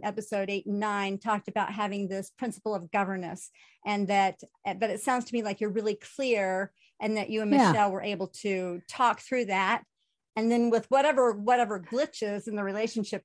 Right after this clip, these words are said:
Speaker 1: come up, if that's a time to revisit, okay, what do we need to put in place?
Speaker 2: Yeah.
Speaker 1: How can
Speaker 2: And
Speaker 1: we
Speaker 2: that's, and that's
Speaker 1: Yeah.
Speaker 2: the same thing you can do in your,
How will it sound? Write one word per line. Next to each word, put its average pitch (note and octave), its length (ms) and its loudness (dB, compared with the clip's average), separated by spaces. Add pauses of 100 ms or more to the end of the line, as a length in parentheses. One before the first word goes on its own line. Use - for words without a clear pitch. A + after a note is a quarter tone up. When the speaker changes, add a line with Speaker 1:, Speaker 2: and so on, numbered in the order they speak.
Speaker 1:
come A3 220 0
up, A3 300 4
if A#3 180 2
that's C#4 180 4
a C4 60 0
time A3 380 -10
to A3+ 100 -8
revisit, G3 600 -2
okay, A3 220 -4
what G3+ 140 0
do A3 60 -2
we A3 100 2
need G#3+ 140 -4
to - 120 -18
put G#3+ 140 -4
in G3+ 100 -6
place? F#3+ 480 -4 (320)
Speaker 2:
Yeah. G3 80 4
Speaker 1:
How G#3+ 140 4
can G#3 180 -2
Speaker 2:
And F#3+ 100 10
Speaker 1:
we A3 60 10
Speaker 2:
that's, A3+ 300 2 (300)
and G3 140 10
that's A#3 220 8
Speaker 1:
Yeah. C#4+ 80 8
Speaker 2:
the A#3+ 80 2
same A3 300 8
thing G#3 260 6
you F#3 100 6
can F#3 220 2
do D#3+ 280 6
in D#3+ 140 6
your, D#3 380 4